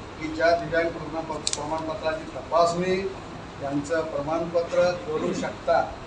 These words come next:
लिस्टमध्ये आहे. परंतु ऐंशी ते नव्वद टक्के काम जे आहे ते केवळ ससून हॉस्पिटल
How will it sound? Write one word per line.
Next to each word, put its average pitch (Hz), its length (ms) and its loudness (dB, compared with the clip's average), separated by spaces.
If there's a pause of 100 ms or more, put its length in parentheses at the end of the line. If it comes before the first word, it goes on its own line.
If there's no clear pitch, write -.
(320)
लिस्टमध्ये 185 560 2
आहे. 180 260 12 (480)
परंतु 202 640 4 (460)
ऐंशी 165 680 -4
ते 214 100 4
नव्वद 185 360 6
टक्के 185 300 -2
काम 160 480 4 (120)
जे 160 60 0
आहे 151 340 0 (320)
ते 180 80 -2
केवळ 180 400 4
ससून 180 400 0
हॉस्पिटल 180 460 4